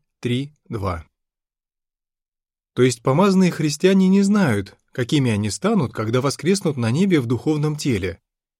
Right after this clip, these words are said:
Однако, получив свою награду, они в буквальном смысле увидят Иегову. В Библии не рассказывается о небесном воскресении во всех подробностях, но некоторое представление о нем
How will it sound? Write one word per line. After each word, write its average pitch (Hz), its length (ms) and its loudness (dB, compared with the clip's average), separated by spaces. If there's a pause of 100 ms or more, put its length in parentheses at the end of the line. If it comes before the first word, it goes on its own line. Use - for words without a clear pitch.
(1080)
Однако, 143 440 0
получив 139 420 -2
свою 127 260 2
награду, 120 640 0 (540)
они 127 300 2
в 117 60 -4
буквальном 151 680 2
смысле 151 480 0
увидят 139 480 0
Иегову. 110 640 -2 (1600)
В 104 160 -8
Библии 147 380 2
не 98 180 -2
рассказывается 190 680 2
о 151 40 4
небесном 160 460 2
воскресении 156 540 0
во 139 100 0
всех 165 240 -2
подробностях, 147 840 -2 (920)
но 110 120 -2
некоторое 135 480 2
представление 131 640 2
о - 20 0
нем 95 320 -4